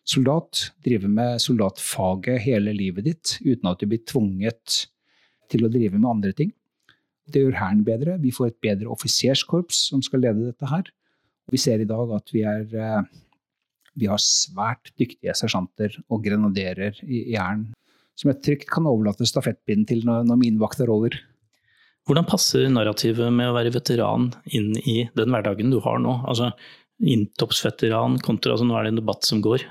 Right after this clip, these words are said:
Speaker 2: akkurat veteranbegrepet. Men likevel så er vi jo inntoppsveteraner.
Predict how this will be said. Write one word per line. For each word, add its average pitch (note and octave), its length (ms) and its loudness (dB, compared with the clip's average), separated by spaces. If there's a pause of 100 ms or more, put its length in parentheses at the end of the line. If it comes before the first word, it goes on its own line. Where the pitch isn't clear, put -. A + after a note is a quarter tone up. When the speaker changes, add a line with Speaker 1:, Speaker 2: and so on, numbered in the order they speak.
Speaker 2:
akkurat A2+ 320 -2
veteranbegrepet. G2+ 840 -4 (680)
Men C3+ 180 2
likevel B2 440 2
så B2 160 0
er G2+ 100 -2
vi A2+ 80 4
jo B2+ 140 2 (360)
inntoppsveteraner. A2+ 1000 0